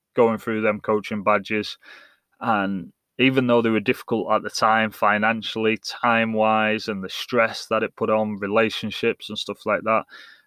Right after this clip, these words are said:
um, that I'm proud, I'm proud that I did it, proud that I finished it, and, and I've got it to, to this day. Anyway, right, there we go. That is the end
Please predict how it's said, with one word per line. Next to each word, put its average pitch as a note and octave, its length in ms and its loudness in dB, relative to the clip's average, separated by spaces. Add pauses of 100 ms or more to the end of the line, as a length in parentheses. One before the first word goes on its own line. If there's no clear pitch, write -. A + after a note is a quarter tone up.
um, G2 560 2 (1160)
that - 200 -2
I'm A#2 80 -8
proud, G#2+ 500 2 (120)
I'm - 100 -20
proud A#2+ 320 4
that G2+ 160 0
I G2 40 0
did F#2+ 200 -4
it, F#2+ 140 -6 (400)
proud A2+ 260 2
that G2 140 -2
I G2 40 -4
finished - 440 -8
it, G2+ 160 -4 (160)
and, G2+ 400 -6
and G2+ 100 -6
I've F#2+ 140 -10
got G#2+ 160 2
it G2+ 100 -4 (160)
to, G#2 300 -2 (260)
to - 140 -4
this G#2+ 200 0
day. C#3 280 2 (1080)
Anyway, D#3+ 380 6 (180)
right, C3 360 4 (180)
there D3 200 2
we D#3 100 0
go. C3 220 2
That C3+ 300 2
is D#3 280 -4
the B2+ 180 0
end C3+ 360 -2